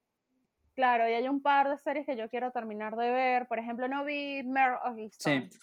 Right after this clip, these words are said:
Speaker 2: yo tampoco.
Speaker 1: entonces quiero verla <laughs> para opinar, entonces voy a, voy a ver si verla y, y ponerme al día y, y si hacer un poco de predicciones un poco
Speaker 2: Sí,
Speaker 1: más serias,
Speaker 2: yo quiero
Speaker 1: se
Speaker 2: terminar
Speaker 1: puede decir.
Speaker 2: Lovecraft Country, que también la dejé ahí colgada después del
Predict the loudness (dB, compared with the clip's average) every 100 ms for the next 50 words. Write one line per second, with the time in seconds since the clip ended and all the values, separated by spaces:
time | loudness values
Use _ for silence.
0 | -2 2 4 4 0 -2 0 4 6 4
1 | 2 0 -2 -6 -6 -8 -12 -12 _ _
2 | _ 0 2 2 0 0 0 -2 -4 -12
3 | -12 -14 -12 -8 -6 -6 -6 -4 -4 -6
4 | -6 -8 -4 -4 -2 -4 -4 -10 -16 -14
5 | -14 -12 -8 -4 -2 -2 -4 -8 -14 _
6 | -16 -4 -4 0 2 0 -2 -4 -4 -6
7 | -6 -4 0 0 0 -2 -2 -2 -2 0
8 | 2 0 -2 -2 -2 4 6 8 6 6
9 | 8 8 8 4 6 4 6 4 6 4
10 | 2 2 2 4 4 4 2 2 4 2
11 | 6 6 6 2 0 0 -2 -12